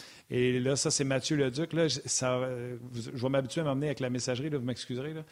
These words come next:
Et, euh, c'est Steph Côté qui dit, même Caulfield l'a dit après le match, qu'il n'y avait pas une grosse game. Puis ceux qui sont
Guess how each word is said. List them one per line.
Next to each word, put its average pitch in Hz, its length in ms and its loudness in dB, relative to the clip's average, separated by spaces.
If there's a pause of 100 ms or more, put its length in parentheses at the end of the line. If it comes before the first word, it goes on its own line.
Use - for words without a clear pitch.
(400)
Et, 131 200 4
euh, 127 180 4
c'est 151 160 4
Steph 170 300 2
Côté 156 320 4
qui 143 160 -2
dit, 135 380 -2
même 151 240 2
Caulfield 151 440 4
l'a 127 120 4
dit 113 100 2
après 127 220 2
le 120 80 2
match, 131 220 0
qu'il 123 120 2
n'y 120 60 4
avait 113 80 -2
pas 135 100 2
une 131 60 2
grosse 113 260 0
game. 120 240 0
Puis - 440 -14
ceux 190 280 8
qui 143 300 0
sont 160 480 2